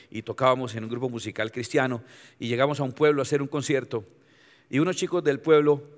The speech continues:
vinieron y dijeron: "Préstenos los instrumentos para tocar". Dijimos: "No, no se puede, esos instrumentos han sido consagrados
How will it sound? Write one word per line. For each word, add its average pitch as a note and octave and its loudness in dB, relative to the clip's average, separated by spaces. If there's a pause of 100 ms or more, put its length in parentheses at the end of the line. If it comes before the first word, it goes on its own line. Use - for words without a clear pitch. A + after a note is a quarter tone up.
(340)
vinieron C#3 2
y C3+ -2
dijeron: C#3+ 0
"Préstenos A3+ 0
los E3+ 0
instrumentos E3+ -6
para D3+ -2
tocar". D#3+ -4
Dijimos: C#3 -4
"No, C#3 -8
no B2 -10
se C3 -10
puede, C3 -6
esos B2 -12
instrumentos A#2+ -8
han A#2 -8
sido B2+ -4
consagrados A2+ -2